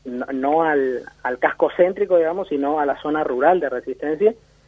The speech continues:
en donde se realizaban paseos náuticos por el río Negro, que es un río que atraviesa, eh, histórico, digamos, por lo cual cuando era acaudalado, los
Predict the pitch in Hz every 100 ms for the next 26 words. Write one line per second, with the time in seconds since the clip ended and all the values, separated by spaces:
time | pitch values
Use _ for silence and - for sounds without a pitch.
0 | _ 156 151 151 147 151 143 135 - 135
1 | 120 - 135 190 196 196 214 214 185 -
2 | 151 143 160 170 170 208 214 208 151 151
3 | 147 160 151 143 135 143 170 170 190 185
4 | _ _ _ - 135 135 127 - 214 220
5 | 160 147 151 170 151 135 143 143 135 127
6 | 143 151 143 135 135 135 156 180 208 -
7 | _ _ 131 131